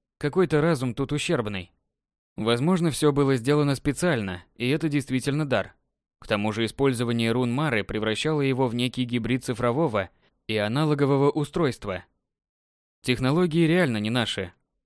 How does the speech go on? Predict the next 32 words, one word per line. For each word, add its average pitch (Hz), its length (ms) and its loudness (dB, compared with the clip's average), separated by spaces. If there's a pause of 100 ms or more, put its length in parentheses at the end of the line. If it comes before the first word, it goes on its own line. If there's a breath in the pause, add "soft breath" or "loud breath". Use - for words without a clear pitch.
(140)
однако 147 480 0
давшие 147 420 0
мне 139 220 -2
шанс 151 340 -2
на 104 160 -4
быстрое 120 340 -2
восстановление 117 680 -2
после 120 320 -2
операции. 117 680 -2 (420)
Только 143 260 2
кроме 139 280 2
меня 131 380 0
они 104 200 -2
пока 120 300 0
никому 113 380 -2
не 117 100 -2
пригодятся. 123 680 -2 (400)
А 120 140 0
значит, 170 600 0
и 165 120 0
нефиг. 107 460 -4 (680)
Ничем 175 420 0
существенным 131 680 0
по 117 80 -2
этой 123 300 0
теме 147 260 0
ни 117 100 0
с 110 100 -6
кем 131 200 0
делиться 120 360 -2
не 123 120 0
стал. 92 320 -4